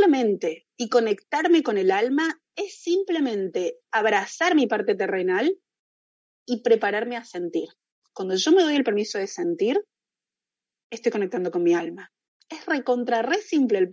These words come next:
el, el, el concepto. Entonces, les dejo esa invitación a partir de ahora. No analicen todo.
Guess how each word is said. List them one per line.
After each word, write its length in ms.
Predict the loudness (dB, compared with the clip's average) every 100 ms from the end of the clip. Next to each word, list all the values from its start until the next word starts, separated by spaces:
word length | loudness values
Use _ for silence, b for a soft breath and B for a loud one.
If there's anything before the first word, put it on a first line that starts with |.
| -4
el, 200 | -6 -4
el, 160 | -6 -4
el 160 | -4
concepto. 680 | -2 -6 -6 -10 -10 -12 -14 b b b
Entonces, 360 | -2 0 0 0
les 160 | 0
dejo 180 | 2 2
esa 160 | 2 2
invitación 500 | 0 0 -4 -6 -8
a 60 |
partir 320 | -6 -6 -4 -4
de 80 |
ahora. 400 | -4 -4 -6 -10 _ _ _ _ _ _ _ _ _ _ _ _
No 300 | -10 -6 -4
analicen 500 | -2 -2 -4 -6 -10
todo. 400 | -6 -4 -4 -6